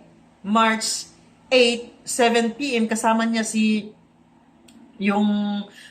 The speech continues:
ah, C E O ng Rustan na namatay doon, eh, magkasama sila, kitang-kita eh. So, imposible naman, March eight sila na dinner.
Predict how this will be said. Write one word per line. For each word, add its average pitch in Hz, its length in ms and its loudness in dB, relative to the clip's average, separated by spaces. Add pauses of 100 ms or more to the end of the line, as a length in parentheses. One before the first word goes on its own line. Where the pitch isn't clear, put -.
(100)
ah, 202 80 2
C 202 160 -4
E 233 240 -4
O 220 80 0
ng 208 160 0
Rustan 214 480 -2
na 190 480 -2
namatay 202 400 -4
doon, 196 480 -2 (560)
eh, 220 80 0
magkasama 285 560 -2
sila, 320 240 -2
kitang-kita 269 640 -6
eh. 226 160 -4
So, 226 80 -4
imposible 240 480 -4
naman, 226 400 -2
March 226 320 0
eight 240 160 -6
sila 247 160 -2
na 233 160 -2
dinner. 214 560 -4